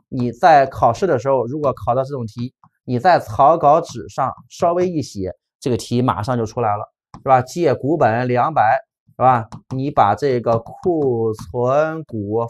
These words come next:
放在贷方，关键是库存股多少钱？一股七块钱，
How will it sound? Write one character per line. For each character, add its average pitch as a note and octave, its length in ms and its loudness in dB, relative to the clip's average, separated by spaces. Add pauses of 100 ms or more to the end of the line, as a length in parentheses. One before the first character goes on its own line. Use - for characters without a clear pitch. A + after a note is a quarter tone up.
放 B2 380 0
在 A#2 380 0
贷 C#3+ 260 2
方， E3 200 -6 (440)
关 D#3+ 160 6
键 D#3 120 0
是 C3 80 -2
库 D3+ 140 -6
存 C#3+ 140 -2
股 B2+ 100 0
多 C3+ 100 4
少 C3+ 60 6
钱？ A#2+ 240 -2
一 D3 140 -6
股 A#2 100 -6
七 - 140 -12
块 D#3 160 0
钱， A2 220 -6